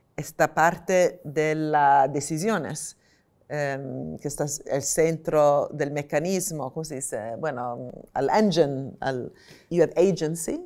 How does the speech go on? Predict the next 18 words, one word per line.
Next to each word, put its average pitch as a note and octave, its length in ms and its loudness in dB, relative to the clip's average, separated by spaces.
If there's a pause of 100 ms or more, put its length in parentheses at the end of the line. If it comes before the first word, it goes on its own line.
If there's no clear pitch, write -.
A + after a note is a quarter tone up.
en F3 360 -6
el F3 60 0
sistema. D#3 580 -4 (600)
Em, E3 720 0 (320)
pero F3 180 2
también, F3+ 380 0
por E3+ 140 0
ejemplo, E3 720 0
que D3+ 520 2
un, D3 380 -8
ah, A#2 640 -6
un C#3+ 320 -8
wealth F3 280 6
fund, C#3+ 480 -4 (280)
un D3 160 -10
fondo D3+ 880 -2 (680)
de D#3 100 0
valor D#3 640 2